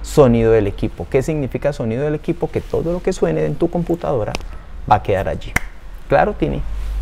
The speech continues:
Ay, profe, gracias. Yo, la verdad, sabía algunas cosas, pero otras no. Y para eso estamos en Cerebrote. Te invitamos a que te suscribas, a que te suscribas al canal de donde te vamos a dejar la referencia abajo. Son ideas hechas con el corazón y es una nueva iniciativa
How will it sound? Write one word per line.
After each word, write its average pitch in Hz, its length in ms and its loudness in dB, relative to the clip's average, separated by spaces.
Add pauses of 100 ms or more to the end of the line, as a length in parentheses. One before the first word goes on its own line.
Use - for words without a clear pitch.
(420)
Ay, 285 320 4
profe, 233 400 6
gracias. 220 520 0
Yo, 208 220 4
la 226 100 2
verdad, 196 360 0 (360)
sabía 190 400 4
algunas 214 440 4
cosas, 190 380 0
pero 127 280 2
otras 156 380 -2
no. 202 220 -2 (680)
Y 214 80 0
para 190 220 2
eso 151 160 0
estamos 135 320 -6
en 117 100 -2
Cerebrote. 90 560 -6 (320)
Te 175 60 8
invitamos 170 440 4
a 175 60 -2
que - 80 -4
te 120 120 -4
suscribas, 156 580 0
a 143 80 -2
que 113 120 -4
te 92 140 -4
suscribas 139 500 -2
al 131 100 -4
canal 98 340 -4
de 135 100 2
donde 110 280 -2
te 90 120 -2
vamos 107 260 -2
a 120 60 -2
dejar 92 220 -2
la 113 100 0
referencia 101 540 -4
abajo. 147 360 0
Son 127 180 -2
ideas 127 320 -2
hechas 127 280 -4
con 110 140 -4
el 92 100 -6
corazón 101 460 -4
y 139 60 -2
es 123 140 -6
una 123 120 -2
nueva 120 240 0
iniciativa 120 580 -2